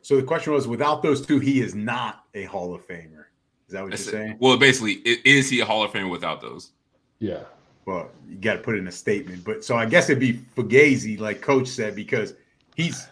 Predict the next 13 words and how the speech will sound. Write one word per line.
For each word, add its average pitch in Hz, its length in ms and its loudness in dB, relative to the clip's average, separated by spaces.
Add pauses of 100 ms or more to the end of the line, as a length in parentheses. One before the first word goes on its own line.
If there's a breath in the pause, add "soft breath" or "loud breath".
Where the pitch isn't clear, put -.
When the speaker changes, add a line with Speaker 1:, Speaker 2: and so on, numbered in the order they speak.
Speaker 1:
he's 156 140 -2
a 160 60 6
Hall 120 160 4
of - 80 -6
Famer 107 280 -6
in 98 40 -10
my 104 140 -6
opinion, 107 320 -4
even 127 180 0
without 104 360 -4
those 98 200 -6
two 107 200 -8
things. 104 420 -10